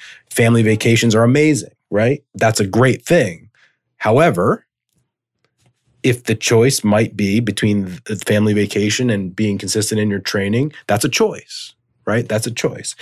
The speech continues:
If the difference is, my wife and I go back and forth, she likes cars, I can't stand cars. But, like, if the difference is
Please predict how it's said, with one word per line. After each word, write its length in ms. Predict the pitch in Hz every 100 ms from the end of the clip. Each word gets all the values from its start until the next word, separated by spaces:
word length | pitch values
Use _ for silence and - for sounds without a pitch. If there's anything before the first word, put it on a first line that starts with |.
| - -
If 160 | 113
the 80 | 113
difference 480 | 98 113 120 120 117
is, 260 | 113 113
my 120 | 104 104
wife 240 | 110 113
and 100 | 110
I 80 | 107
go 140 | 104
back 220 | 104 104
and 120 | 104 -
forth, 320 | 110 110 -
she 160 | -
likes 240 | 104 101 -
cars, 300 | - 107 101
I 100 | 98
can't 320 | - 107 92
stand 380 | - 113 113 110
cars. 420 | 95 92 117 - - - -
But, 120 | 117
like, 280 | 110 110 - _ _
if 160 | 113 -
the 80 | 113
difference 420 | 127 123 131 120
is 340 | 120 131 120